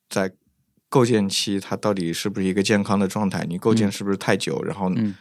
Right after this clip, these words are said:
Speaker 1: 你构建出来产物哪里有问题啊，这，这种就是做这么一个分析。
Speaker 2: 嗯，后面为什么会有这个最强P六知-，知乎上的这个梗？<laughs>
Speaker 1: 这个其实就是
Speaker 2: 嗯，是因为大-，一直没有进行，还是谁爆出来的？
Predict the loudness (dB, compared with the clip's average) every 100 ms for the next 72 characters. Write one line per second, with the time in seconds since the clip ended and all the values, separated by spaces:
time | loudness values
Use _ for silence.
0 | _ -16 -12 -2 2 2 0 0 -2 -2
1 | -2 -2 -2 -2 -2 0 0 0 -2 -4
2 | -6 -6 -6 -8 -8 -6 -8 -8 -12 -12
3 | -8 -6 -4 -2 -4 -6 -10 -10 -10 -12
4 | -4 0 0 0 _ 2 6 6 6 2
5 | 0 -10 2 4 6 4 4 6 6 4
6 | 2 4 4 6 4 4 2 2 2 0
7 | 0 4 6 6 6 4 4 0 2 4
8 | 6 4 4 4 4 2 0 0 -2 -2
9 | -2 -2 -12 -6 2 8 8 6 -6 -18
10 | -18 _ _ -6 0 4 4 4 4 4
11 | 4 4 4 6 6 4 -2 -18 -20 _
12 | -6 4 6 6 2 2 2 4 4 4
13 | 4 4 2 2 2 4 2 4 6 6
14 | 6 0 -4